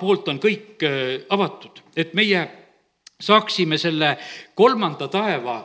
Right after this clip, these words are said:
kogemuse. Teate, kui me oleme selles kolmandas taevas, selles mõttes, kui me täna räägime selles, selles Jumala taevas. Teate, selles Jumala taevas on inglid, selles Jumala taevas on, noh, see kõik, mida me loeme Piiblist, mis on,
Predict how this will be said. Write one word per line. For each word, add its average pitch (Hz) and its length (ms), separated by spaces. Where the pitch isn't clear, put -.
kogemuse. 113 540
Teate, 226 260
kui 175 160
me 175 80
oleme 156 140
selles 151 220
kolmandas 269 420
taevas, 120 340
selles 165 260
mõttes, 156 220
kui 160 100
me 156 100
täna 170 200
räägime 135 320
selles, 127 260
selles 185 260
Jumala 175 320
taevas. 127 300
Teate, 233 180
selles 196 260
Jumala 254 300
taevas 196 380
on 123 100
inglid, 160 380
selles 214 300
Jumala 247 280
taevas 220 320
on, 220 80
noh, 220 80
see 269 160
kõik, 285 240
mida 196 160
me 185 140
loeme 196 240
Piiblist, 160 340
mis 139 160
on, 127 100